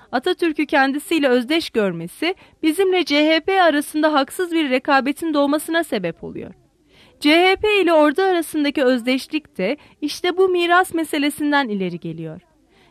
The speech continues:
C H P orduyla kendini özdeş görüyor. Bu bağlantıyı koparmak için C H P'nin belki kapatılması gerek." Ekim bin dokuz yüz seksen birde Memduh Yaşa,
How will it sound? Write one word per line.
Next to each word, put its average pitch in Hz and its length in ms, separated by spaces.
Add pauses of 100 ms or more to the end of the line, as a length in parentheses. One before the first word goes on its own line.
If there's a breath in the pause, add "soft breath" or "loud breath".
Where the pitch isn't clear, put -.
(100)
C 330 300
H 381 60
P 403 200
orduyla 370 500
kendini 330 460
özdeş 330 480
görüyor. 160 420 (340 soft breath)
Bu 359 160
bağlantıyı 240 580
koparmak 175 640
için 320 400 (240 soft breath)
C 311 300
H 311 60
P'nin 320 420
belki 349 320
kapatılması 254 760
gerek." - 460 (1300)
Ekim 427 360
bin 349 140
dokuz 359 320
yüz 262 120
seksen 190 540
birde 175 360
Memduh 262 480
Yaşa, 254 440